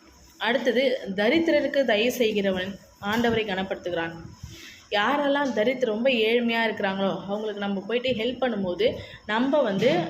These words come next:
ஆ, நம்ம வந்து ஆண்டவரை கனப்படுத்துறதுக்கு சமமா. தரித்திரருக்கு நம்ம போய் ஹெல்ப் பண்ணும்போது,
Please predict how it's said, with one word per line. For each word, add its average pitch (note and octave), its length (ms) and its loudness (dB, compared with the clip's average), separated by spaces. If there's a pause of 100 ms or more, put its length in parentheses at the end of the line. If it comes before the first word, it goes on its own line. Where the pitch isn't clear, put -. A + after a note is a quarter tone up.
(140)
ஆ, G3 440 0
நம்ம G#3+ 300 0
வந்து A#3+ 220 2
ஆண்டவரை A#3 360 2
கனப்படுத்துறதுக்கு G#3 760 -2
சமமா. F3 360 -8 (760)
தரித்திரருக்கு B3+ 500 2
நம்ம G#3 220 0
போய் A#3 200 0
ஹெல்ப் A3+ 220 -2
பண்ணும்போது, G#3 600 -2